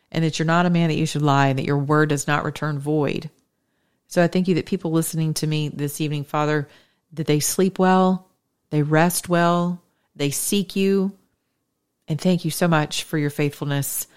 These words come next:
over not only us as your children, but, but the world. <laughs>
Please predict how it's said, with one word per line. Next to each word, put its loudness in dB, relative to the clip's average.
over 2
not 0
only 0
us -2
as -2
your -2
children, -2
but, -2
but -14
the -2
world. 0
<laughs> -10